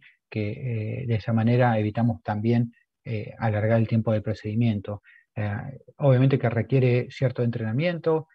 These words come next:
también, al igual que las otras técnicas, esta quizás un poco más, pero es una técnica que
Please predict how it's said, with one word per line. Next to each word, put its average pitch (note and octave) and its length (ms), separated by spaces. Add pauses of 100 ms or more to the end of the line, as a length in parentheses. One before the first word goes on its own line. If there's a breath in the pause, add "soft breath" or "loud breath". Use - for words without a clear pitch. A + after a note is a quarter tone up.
(120)
también, C3+ 400
al G2+ 100
igual A2 260
que A2 140
las G#2 180
otras A2 260
técnicas, C3 420
esta G#2+ 280
quizás G#2 340
un A2+ 180
poco A#2 280
más, D#3+ 260 (440 loud breath)
pero C3+ 380
es A#2 180
una A2 200
técnica A#2+ 420
que A#2+ 300